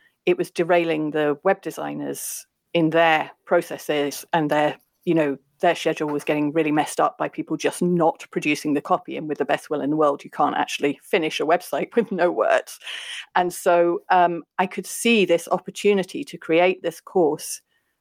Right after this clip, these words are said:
that would meet both the needs of the end user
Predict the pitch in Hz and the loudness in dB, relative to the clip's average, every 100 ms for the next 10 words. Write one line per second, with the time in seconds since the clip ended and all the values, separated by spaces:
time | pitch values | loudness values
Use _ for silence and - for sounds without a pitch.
0 | - 180 175 165 175 180 175 - - 165 | -2 -2 0 2 4 4 2 -4 -14 -2
1 | 185 180 - 175 185 170 - 170 - 165 | 0 0 -2 2 4 2 0 -4 0 2
2 | 156 143 - 175 180 180 190 180 - 233 | 2 -2 -2 -2 -2 0 0 0 -2 -2